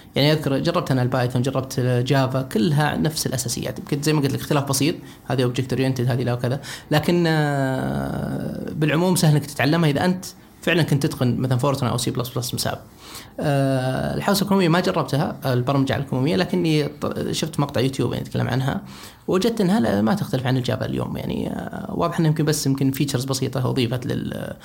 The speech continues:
لغة البرمجة اليوم. ف، آه، أرجع أقول أخوي حاتم إن الخروج من التخصص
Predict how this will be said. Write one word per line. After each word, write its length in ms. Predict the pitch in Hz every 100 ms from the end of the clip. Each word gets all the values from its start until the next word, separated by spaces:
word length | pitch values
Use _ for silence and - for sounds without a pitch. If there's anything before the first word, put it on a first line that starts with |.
| - -
لغة 140 | 156 151
البرمجة 300 | 135 123 120
اليوم. 200 | 110 - - - - -
ف، 120 | -
آه، 1120 | 175 175 170 156 151 147 139 139 135 - -
أرجع 200 | 214 196
أقول 320 | 165 147 131 - -
أخوي 200 | - 135
حاتم 380 | 123 127 123 131 - - - - - -
إن 360 | 156 156 151 - - - - - - - _ -
الخروج 300 | - 220 180
من 80 | 160
التخصص 760 | - 175 - 170 - -